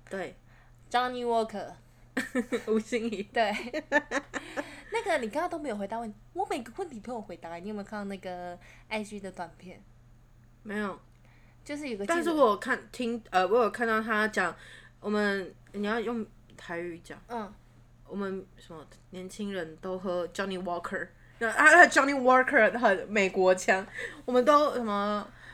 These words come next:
Speaker 2: 他的意思是说，他们年轻人就是很，平常都会喝 Johnny Walker，我很不会那个欸。
Speaker 1: Jo-，Johnny Walker，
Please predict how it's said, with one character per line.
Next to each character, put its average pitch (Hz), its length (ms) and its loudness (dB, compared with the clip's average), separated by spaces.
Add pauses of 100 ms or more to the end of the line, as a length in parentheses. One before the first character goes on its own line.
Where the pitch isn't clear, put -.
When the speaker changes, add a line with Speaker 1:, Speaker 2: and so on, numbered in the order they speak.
(220)
Speaker 2:
他 339 140 0
的 359 100 0
意 330 140 -4
思 302 180 -8
是 294 160 -8
说， 277 220 0
他 277 140 -2
们 220 120 -2
年 220 160 -4
轻 226 160 -8
人 220 160 -4
就 240 160 -6
是 240 140 -4
很， 202 180 -8 (360)
平 226 180 -6
常 214 240 -8
都 226 140 0
会 226 140 -4
喝 202 220 -6
Johnny 190 460 -10
Walker， 180 580 -10
我 240 160 4
很 285 200 6
不 254 180 6
会 311 160 10
那 254 280 8
个 233 220 6
欸。 151 80 0
Speaker 1:
Jo-，Johnny 240 460 10
Walker， 220 680 4